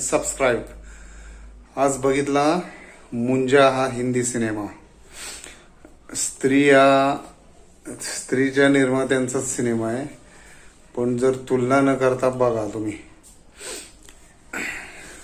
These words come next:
चांगला पिक्चर आहे. उगाच काहीतरी हे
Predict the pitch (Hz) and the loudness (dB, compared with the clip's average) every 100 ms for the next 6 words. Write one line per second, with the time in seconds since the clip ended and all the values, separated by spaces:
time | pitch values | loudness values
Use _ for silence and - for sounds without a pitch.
0 | - - - 131 135 135 143 - 135 139 | -20 -10 -4 2 2 2 0 0 2 4
1 | 160 160 - - - - - - - - | 2 0 -12 -18 -16 -14 -14 -16 -18 -20
2 | - - - - - - - - - - | -20 -20 -18 -20 -20 -18 -14 -14 -8 -2
3 | 131 151 - - 151 151 151 151 147 139 | 2 2 4 6 6 6 6 6 6 4
4 | 147 | 2